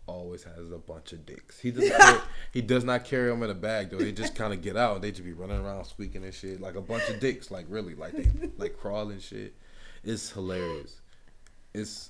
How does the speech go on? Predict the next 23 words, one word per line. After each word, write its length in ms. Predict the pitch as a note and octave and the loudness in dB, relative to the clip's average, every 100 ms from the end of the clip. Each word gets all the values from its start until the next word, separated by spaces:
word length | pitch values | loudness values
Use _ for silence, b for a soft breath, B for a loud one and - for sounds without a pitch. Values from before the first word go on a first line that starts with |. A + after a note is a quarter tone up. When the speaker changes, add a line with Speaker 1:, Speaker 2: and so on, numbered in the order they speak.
| - E2+ | -14 -10
Speaker 1:
hilarious. 520 | F2+ F2 D#2+ C#2+ - - - - - | -8 -6 -8 -10 8 10 10 4 -4
Speaker 2:
That's 160 | F3+ F#3+ | -2 -2
how 60 | |
you 140 | F3+ E3+ | -2 -2
sell 220 | F3+ E3 | -2 -4
somebody 360 | E3 D3+ D3 C#3 | -4 -6 -2 -2
on 120 | A#2 | -2
the 40 | |
show. 260 | A#2+ - - - - | -2 -4 -6 -8 -8
That 240 | D#3 D#3 | -6 -6
right 200 | D3+ C3+ - | -6 -8 -8
there. 240 | G2+ A#2 | -10 -12
Flat 360 | - D#3+ D#3 - | -12 -8 -8 -8
the 80 | C3 | -8
fuck 240 | - - | -8 -10
out. 180 | - - - - | -14 -14 -16 -6
Speaker 1:
Bag 300 | F2 F2 F2 | -4 -4 -6
of 160 | E2+ | -6
dicks. 540 | E2 D2 - - - - - - | -8 -8 -10 -16 -18 -20 -20 -20
Speaker 2:
<laughs> 260 | - - - | -20 -4 6
Not 800 | E4+ D5+ A4+ A4+ D4+ D#4+ C#4 - | 8 12 12 12 12 12 12 12
that. 340 | C#4+ F#3+ - - | 2 0 -2 -2
Speaker 1:
Oh. 300 | G#3 F3 | -2 -2